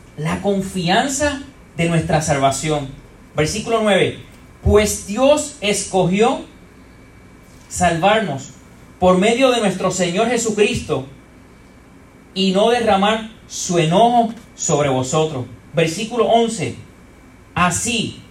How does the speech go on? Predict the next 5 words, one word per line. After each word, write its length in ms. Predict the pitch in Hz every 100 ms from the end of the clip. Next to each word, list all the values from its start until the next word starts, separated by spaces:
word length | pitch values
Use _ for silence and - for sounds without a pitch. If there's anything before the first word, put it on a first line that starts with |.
| -
que 320 | 156 127 - - - -
aliéntense 1040 | 175 185 208 269 269 202 156 127 123 101 - - - - - - - - - - - - - - -
y 120 | 180
edifíquense 880 | 202 202 - 247 262 226 156 127 110 - - - - - - - - - - - -
unos 720 | 240 302 302 302 277 -